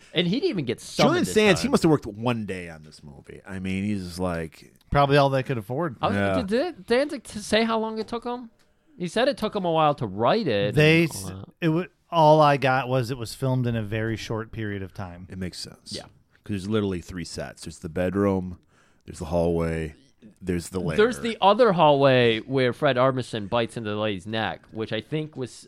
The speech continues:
Speaker 1: uh, set in Veronica, too.
Speaker 2: Yeah. So, all right,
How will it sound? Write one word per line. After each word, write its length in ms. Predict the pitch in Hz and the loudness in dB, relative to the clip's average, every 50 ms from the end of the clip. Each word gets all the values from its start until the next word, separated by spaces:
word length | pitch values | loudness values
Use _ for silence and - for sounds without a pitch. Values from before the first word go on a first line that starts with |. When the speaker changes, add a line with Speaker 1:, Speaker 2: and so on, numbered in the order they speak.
| _ - | _ -6
Speaker 1:
uh, 260 | 113 107 107 101 101 98 | -4 -2 0 -2 -2 -2
set 220 | - - 127 120 | -4 -4 -4 -4
in 60 | 110 90 | -4 -8
Veronica, 540 | 90 92 107 113 117 107 90 - - 78 80 | -8 -6 -4 -2 -2 -4 -4 -8 -12 -14 -10
too. 380 | - 110 98 90 78 69 87 - _ _ _ _ _ _ - - | -8 -6 -6 -6 -6 -10 -12 -16 _ _ _ _ _ _ -20 -20
Speaker 2:
Yeah. 140 | - - - _ _ _ _ _ _ _ _ _ _ _ _ _ _ _ _ _ _ _ _ _ _ _ _ _ _ _ _ - | -20 -20 -20 _ _ _ _ _ _ _ _ _ _ _ _ _ _ _ _ _ _ _ _ _ _ _ _ _ _ _ _ -14
So, 400 | - - 113 110 107 104 101 101 | -6 0 2 4 4 6 4 4
all 140 | 90 113 113 | 4 4 6
right, 280 | 113 110 104 98 - | 6 6 4 2 -2